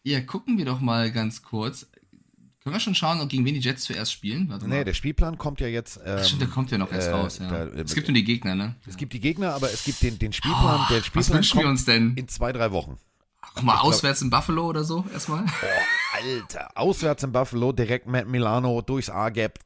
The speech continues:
Speaker 1: Guten Tag, boom, knack.
Speaker 2: Oh, das ist ja schön. Ja, das ist
Speaker 1: Ähm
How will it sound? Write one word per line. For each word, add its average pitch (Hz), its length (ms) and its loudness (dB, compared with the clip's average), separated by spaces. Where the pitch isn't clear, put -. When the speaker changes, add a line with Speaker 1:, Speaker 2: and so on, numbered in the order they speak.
Speaker 1:
Guten 233 200 -4
Tag, - 260 0
boom, 226 380 10
knack. 131 380 4
Speaker 2:
Oh, 104 240 0
das 98 140 -2
ist - 60 -10
ja 117 60 -2
schön. 90 400 -4
Ja, 82 160 -10
das 113 300 6
ist - 20 -4
Speaker 1:
Ähm 104 320 -6